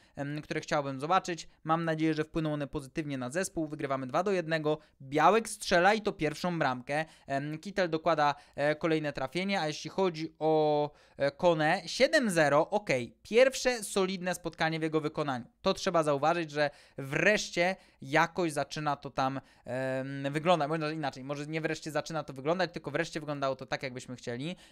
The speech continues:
Mamy zmianę pozycji u juniora, zmieniamy ją zatem, idzie ocena do góry.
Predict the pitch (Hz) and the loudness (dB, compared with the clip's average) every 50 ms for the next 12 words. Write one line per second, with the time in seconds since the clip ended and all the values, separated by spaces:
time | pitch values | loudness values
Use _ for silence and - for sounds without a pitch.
0 | - - 156 185 202 196 175 165 175 175 170 160 151 170 165 156 170 165 165 - | -6 0 0 2 2 0 -2 -2 -2 -2 -2 -4 -4 -6 -6 -6 -6 -6 -6 -6
1 | 160 156 151 147 143 143 135 127 127 135 147 147 147 147 151 151 156 165 175 175 | -6 -6 -4 -4 -4 -2 -2 0 0 -2 -4 -4 -6 -8 -6 -4 -2 -2 -2 -2
2 | 170 160 151 143 139 135 123 - - 147 165 160 170 170 170 170 156 156 170 160 | -4 -4 -4 -4 -4 -4 -4 -4 -6 -8 -8 -10 -8 -4 -2 -2 -2 -2 -4 -2
3 | 151 147 143 143 139 143 135 139 135 135 139 175 214 | -2 0 -2 -2 -2 -6 -6 -4 -2 0 0 -2 -2